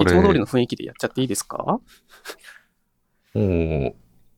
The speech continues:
Speaker 1: 日は僕も何も準備してないんで。
Speaker 2: <laughs> 鈴木メモないの？
Speaker 1: 鈴木メモ今日ないんですよ。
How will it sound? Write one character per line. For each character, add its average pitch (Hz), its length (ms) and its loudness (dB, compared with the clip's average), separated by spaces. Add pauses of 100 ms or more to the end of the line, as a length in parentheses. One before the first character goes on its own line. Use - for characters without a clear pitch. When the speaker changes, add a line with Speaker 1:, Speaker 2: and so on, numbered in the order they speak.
(500)
Speaker 1:
日 139 120 -2
は 82 260 4
僕 71 300 -4
も 82 120 2
何 80 200 2
も 90 140 4
準 90 160 -2
備 82 100 -2
し - 260 -4
て 110 60 0
な 104 140 0
い - 60 0
ん - 40 -2 (920)
で。 175 80 2
Speaker 2:
<laughs> - 0 -
鈴 156 240 0
木 170 100 -2
メ 175 100 6
モ 117 120 2
な 117 160 2
い 107 40 -2
の？ - 100 -16 (560)
Speaker 1:
鈴 101 260 0
木 113 140 -2
メ 101 80 4
モ 85 160 0
今 - 140 -6
日 85 40 0
な 90 100 4
い 87 60 4
ん 82 60 2
で 71 100 -4
す - 120 -12
よ。 - 80 -20